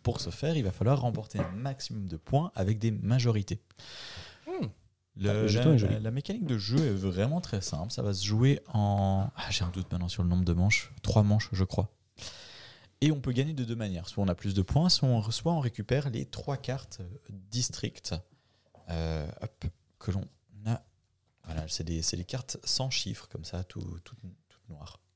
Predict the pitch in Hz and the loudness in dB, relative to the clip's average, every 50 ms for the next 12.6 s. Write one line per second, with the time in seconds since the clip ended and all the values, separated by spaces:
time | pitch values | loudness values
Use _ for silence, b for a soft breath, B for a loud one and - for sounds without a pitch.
0 | _ _ 175 175 - - 117 104 - - - - - 87 - - - - - - | _ _ 2 2 2 0 -6 -6 -6 -8 -8 -6 -6 -6 -6 -6 -10 -6 -6 -6
1 | - - - 87 - - - - 78 - - - 85 - - - - - - - | -4 -4 -6 -6 -8 -8 -4 -4 -4 -2 -2 -6 -4 -4 -4 -6 -6 -12 -20 -20
2 | - _ _ _ _ _ _ _ _ _ _ - - _ _ _ _ _ b b | -20 _ _ _ _ _ _ _ _ _ _ -20 -20 _ _ _ _ _ b b
3 | b b b b b b - - 160 175 196 220 - - 151 160 165 135 127 113 | b b b b b b -6 -4 -4 -2 -2 -6 -6 -6 -4 -4 -4 -6 -6 -8
4 | 98 90 - - - - - _ _ _ _ _ _ _ _ - - - - - | -10 -12 -12 -14 -20 -20 -20 _ _ _ _ _ _ _ _ -16 -10 -4 -4 -2
5 | - - - - 120 - - - - - - - _ _ _ - 123 131 160 180 | -2 -4 -4 -2 0 0 0 -2 -6 -12 -18 -20 _ _ _ -2 4 4 6 4
6 | 180 165 131 110 104 117 143 170 170 - - - - 113 104 104 98 101 127 143 | 4 0 -2 -2 -2 -2 -2 -4 -6 -10 -12 -10 -10 -8 -8 -6 -4 -2 -4 -2
7 | 131 131 139 143 131 - _ _ _ _ _ _ _ 120 147 143 - 107 - - | -2 -6 -8 -8 -8 -12 _ _ _ _ _ _ _ -6 -4 -2 -2 -2 -2 -4
8 | - - 98 104 123 117 104 101 113 139 147 143 - - - 92 107 - - - | -10 -10 -8 -8 -8 -8 -8 -4 -4 -4 -4 -4 -6 -6 -6 -4 -6 -6 -8 -8
9 | - - - 101 104 110 - - - 90 85 78 82 - - - 82 98 123 123 | -8 -6 -4 -4 -6 -6 -8 -10 -10 -10 -8 -8 -8 -10 -10 -8 -6 -6 -6 -6
10 | - 101 - - - 104 113 - - - - - - 147 135 123 104 98 95 - | -8 -10 -12 -10 -6 -6 -6 -6 -6 -12 -16 -8 -6 -4 -4 -2 -4 -6 -6 -8
11 | - - - - - _ _ B B B B B B B _ _ 123 131 139 131 | -10 -12 -18 -20 -20 _ _ B B B B B B B _ _ -2 -2 -2 -6
12 | 131 - 123 113 98 92 92 101 156 190 - | -8 -10 -10 -8 -6 -6 -6 -4 -6 -8 -10